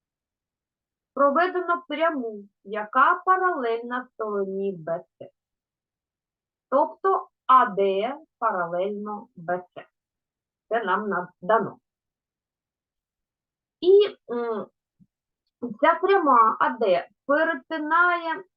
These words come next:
бісектрису в точці Д. От ми її назвали А Д. Доведіть, що трикутник А Б Д рівнобедрений.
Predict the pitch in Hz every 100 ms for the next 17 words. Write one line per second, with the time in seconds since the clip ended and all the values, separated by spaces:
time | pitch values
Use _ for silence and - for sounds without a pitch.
0 | _ 214 240 - 240 240 - 262 339 339
1 | 311 262 427 240 - - 202 175 - 135
2 | - 247 262 220 185 180 175 226 262 247
3 | - 208 185 - _ _ _ _ _ _
4 | _ _ _ 220 220 392 370 370 359 -
5 | 349 359 370 359 - 262 254 233 240 233
6 | - _ _ _ _ _ _ _ _ _
7 | _ 240 247 240 330 214 - _ _ _
8 | _ _ _ _ _ - 185 233 226 214
9 | 202 _ _ _ _ 190 190 254 302 330
10 | - - 226 254 226 233 208 185 147 -
11 | - -